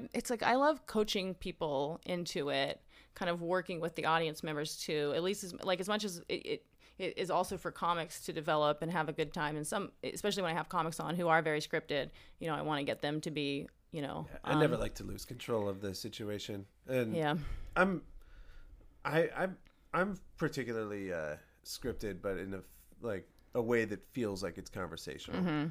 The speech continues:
Speaker 2: But I
Speaker 1: mm-hmm.
Speaker 2: panic if I can't do the bit that I had planned on doing.
Speaker 1: See, that's no good. I can't, I, I don't know how
Speaker 2: <laughs> Right.
Speaker 1: you handle that. Like, I just never, never wanna feel that way. Like, I never wanna feel like I have to have things go a certain way. Like, I
Speaker 2: Yeah, it
Speaker 1: want it
Speaker 2: has
Speaker 1: to
Speaker 2: to
Speaker 1: all
Speaker 2: close on that joke, or it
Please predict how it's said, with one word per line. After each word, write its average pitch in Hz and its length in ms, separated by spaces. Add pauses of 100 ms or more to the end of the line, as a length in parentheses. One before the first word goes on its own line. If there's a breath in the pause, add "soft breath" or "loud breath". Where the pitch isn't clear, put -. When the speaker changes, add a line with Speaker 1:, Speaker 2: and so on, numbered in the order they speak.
(100)
Speaker 2:
But 110 120
I 120 120
Speaker 1:
mm-hmm. 160 80
Speaker 2:
panic 113 360
if 95 120
I 92 60
can't 90 260
do 90 120
the 87 80
bit 87 240
that 85 80
I 82 60
had 82 160
planned 85 280
on 80 120
doing. 90 200
Speaker 1:
See, 143 220
that's 165 180
no 185 80
good. 147 100 (240)
I 165 120
can't, - 280
I, 190 100
I 185 320
don't 180 100
know 156 60
how 170 60
Speaker 2:
<laughs> 175 60
Right. 165 80
Speaker 1:
you 170 80
handle 165 220
that. 147 260
Like, 175 180 (400 loud breath)
I 175 80
just 180 200
never, 175 200
never 175 300
wanna 151 140
feel 165 240
that 139 200
way. 131 440
Like, 160 180
I 151 40
never 151 200
wanna 147 160
feel 147 500 (240 loud breath)
like 156 140
I 156 60
have 156 340
to 156 80
have 143 200
things 143 220
go 139 440 (400 soft breath)
a 170 80
certain 147 320
way. 117 400
Like, 160 160
I 151 80
Speaker 2:
Yeah, - 20
it - 80
Speaker 1:
want 92 120
it 131 40
Speaker 2:
has 117 100
Speaker 1:
to 156 60
Speaker 2:
to 147 60
Speaker 1:
all 143 80
Speaker 2:
close 107 240
on 95 100
that 95 160
joke, 95 460
or 85 80
it 80 100